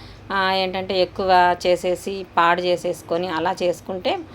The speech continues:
ఏమన్నా మిగిలిపోతే అప్పుడు నష్టపోయినట్టు అనిపిస్తుంది మనకి. నష్టమైనా కానీ అది ఆ రోజుకే కదండి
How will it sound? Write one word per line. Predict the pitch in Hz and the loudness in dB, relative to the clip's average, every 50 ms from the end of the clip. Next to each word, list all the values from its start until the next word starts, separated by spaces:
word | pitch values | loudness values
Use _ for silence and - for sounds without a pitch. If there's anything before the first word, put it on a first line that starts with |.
| - - - - - - - 196 | -20 -20 -20 -20 -20 -12 -4 0
ఏమన్నా | 190 185 185 190 208 202 | 0 2 2 0 -2 -2
మిగిలిపోతే | 185 180 180 180 196 190 - 220 190 185 185 240 | 0 0 0 -2 -4 -4 0 0 0 2 2 2
అప్పుడు | 240 202 - - - 311 349 359 - - | 0 0 -2 -6 -6 -6 -4 -4 -4 -4
నష్టపోయినట్టు | 185 170 - - 220 214 214 196 185 180 175 170 - - 285 - - - | -6 -6 -4 -4 -4 -2 0 0 0 -2 -4 -4 -4 -4 -4 -4 -4 -4
అనిపిస్తుంది | 170 180 - 185 170 - - 165 170 165 | -6 -4 -6 -8 -8 -6 -6 -4 -4 -4
మనకి. | 160 151 147 147 - - - - - - - - - - | -4 -4 -6 -8 -10 -12 -14 -16 -18 -20 -20 -14 -4 -2
నష్టమైనా | 269 269 - - 269 254 247 240 233 220 | -2 0 0 0 0 2 2 2 0 0
కానీ | 208 214 220 240 | -2 -2 -2 0
అది | 233 208 185 | 2 4 6
ఆ | 170 165 165 | 6 8 6
రోజుకే | 180 202 196 190 185 - 196 180 | 6 4 2 0 0 0 -2 0
కదండి | - 170 165 165 165 165 160 156 156 165 | 2 0 0 0 -2 -2 -4 -6 -6 -8